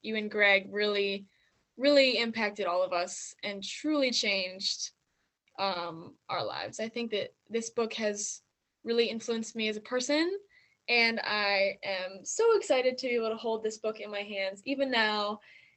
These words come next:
And, um, I'm just so excited to be able to have seen everyone and reconnected after these two years. So I hope that, you know, everyone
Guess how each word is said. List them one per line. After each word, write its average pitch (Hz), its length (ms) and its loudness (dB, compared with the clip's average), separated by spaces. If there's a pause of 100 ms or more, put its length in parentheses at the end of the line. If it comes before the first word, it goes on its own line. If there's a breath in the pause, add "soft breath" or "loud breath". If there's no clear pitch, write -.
(140)
And, 202 520 2 (160)
um, 180 540 -4 (880)
I'm 220 180 0
just 214 160 -4
so 214 120 2
excited 214 340 -2
to 202 40 -4
be 196 80 0
able 190 140 2
to 190 80 -2
have 202 180 -6
seen 285 240 2
everyone 269 640 4
and 202 220 -4
reconnected 226 500 0
after 220 240 -2
these 214 260 -6
two 226 100 -4
years. 208 460 0
So 190 340 2 (640)
I 247 60 -6
hope 240 380 0
that, 220 280 2
you 226 100 -6
know, 208 380 0 (320)
everyone 220 680 -2